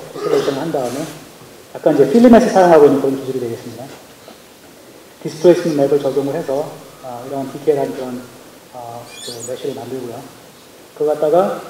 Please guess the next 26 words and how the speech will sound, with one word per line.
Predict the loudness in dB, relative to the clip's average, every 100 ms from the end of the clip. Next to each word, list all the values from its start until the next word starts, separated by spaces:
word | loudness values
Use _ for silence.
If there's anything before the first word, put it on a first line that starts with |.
| -16
어, | -16 -16 -16 -16 -14 -16 -18 -20 -20 -16
어, | -14 -14 -16 -20 -20 -16
그 | -12 -12 -12
이제 | -2
폴리건 | 4 6 6 2 0
쪽으로 | 0 0 -6 -10 -6 0 0
변환을 | 2 0 -2 -4
한 | -4
다음에, | -4 -2 -4 -6 -12 -20 -20 -20 _ -20 -12
그런 | -8 -6
다음에 | -6 -4 -4 -6 -10
그 | -10 -10
이제 | -12 0
게임에서 | 2 2
사용되는 | 0 0 2 2 2 -2 0
여러 | 2
가지 | 2 2
레-, | 0 0 -4 -2
엘오디를 | 0 2 2
이제 | 0
만들겠죠. | -2 0 0 2 0 0 -4
그 | -10 -12 -2
로우 | 2 4
레벨 | 2 -2 -4
타일 | -4
레벨까지 | -4 -8 -12 -14